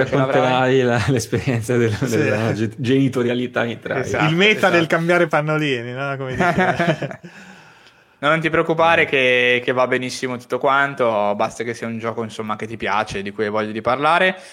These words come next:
Speaker 2: Eh, non c'è assolutamente nessun
Speaker 3: Sì,
Speaker 2: problema se non è
Speaker 3: aspettative,
Speaker 2: un
Speaker 3: duemilaventidue,
Speaker 2: gioco, eh, possiamo
Speaker 3: mille
Speaker 2: anche parlare del
Speaker 3: argomenti,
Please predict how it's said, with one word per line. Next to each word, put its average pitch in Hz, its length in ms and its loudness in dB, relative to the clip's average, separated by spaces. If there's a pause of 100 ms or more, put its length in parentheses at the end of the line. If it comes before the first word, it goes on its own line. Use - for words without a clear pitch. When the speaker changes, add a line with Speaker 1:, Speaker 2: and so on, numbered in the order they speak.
(220)
Speaker 2:
Eh, 117 280 0
non 123 160 -2
c'è 127 100 -2
assolutamente 127 640 -2
nessun 131 240 -4
Speaker 3:
Sì, 123 60 -8
Speaker 2:
problema 135 540 2
se 123 120 -2
non 120 120 0
è 120 60 2
Speaker 3:
aspettative, 117 320 4
Speaker 2:
un 117 60 4
Speaker 3:
duemilaventidue, 117 560 2 (100)
Speaker 2:
gioco, 113 640 0
eh, 160 320 2
possiamo - 80 -4
Speaker 3:
mille 147 220 2
Speaker 2:
anche 127 160 2
parlare - 0 -
del 135 80 0
Speaker 3:
argomenti, 127 260 4